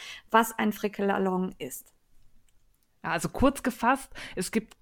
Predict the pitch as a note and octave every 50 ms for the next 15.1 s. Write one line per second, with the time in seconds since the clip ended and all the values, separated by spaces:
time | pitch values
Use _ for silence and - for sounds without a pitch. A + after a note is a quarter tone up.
0 | - - - G#3+ G#3+ A#3 A#3 A3 G#3 G3 G3 G3 A3 C#4+ C#4+ - - - - C4
1 | C4+ C4+ A#3+ G#3 G#3+ A3+ - - - A3+ A#3 A#3 A3+ - G#3+ G3+ G3 G#3 G#3 G#3
2 | A#3 B3 - - - - A3+ A#3 A#3 A#3 A3 G#3+ G#3+ A#3+ C4+ - - - - F#3
3 | F#3 F#3 F3+ - - G#3+ G#3+ G#3+ G3 F3+ F#3 F#3+ G3 F#3+ G3 - - F#3 - -
4 | F#3+ F3+ F3 F3+ F3+ - _ - F#3+ F#3 F#3 F3+ F3+ E3 - - - G3+ - -
5 | D4+ C4 - - - - F#3+ - E3+ E3 E3+ F#3 F3+ G3+ G#3+ - F3+ D#3 D#3+ E3
6 | D#3+ D#3 E3 E3+ - - E3+ E3+ E3+ G3+ G#3+ G3 F3+ - G3 G3 G3 - - F3+
7 | - - D3+ - - - A3 - - - G3 G#3+ C4+ D4 - - A3 G3+ G3+ F#3+
8 | F3 F3 - C#3+ D#3 F#3 A#3+ D#4 F4 E4 - - - - - - - - - -
9 | - - - - - - - F#3+ F#3 F#3+ - - - - B3 C4 C4 C4+ - -
10 | A#3 A3+ A3+ - - - A3 G#3 G#3 A3 A#3 B3 G#3+ - - - - - F3 F#3+
11 | F#3+ F#3+ - - F3+ F#3 F#3 G3 F3+ F3 - - A#3+ B3 - - - - - A3+
12 | G#3 G3+ - G#3+ G3+ G3+ - - F#3+ F#3+ G3 - F3+ - - - A#3+ B3+ B3 A#3+
13 | A3 G#3+ - - G#3+ G#3+ G#3 - F3+ - F3 - - F3 F3 E3 D3 D3+ - F#3
14 | G3+ G#3+ - A#3 G#3+ - - G3+ G#3 G3+ - - - - - - E3+ E3+ F3+ F3
15 | E3+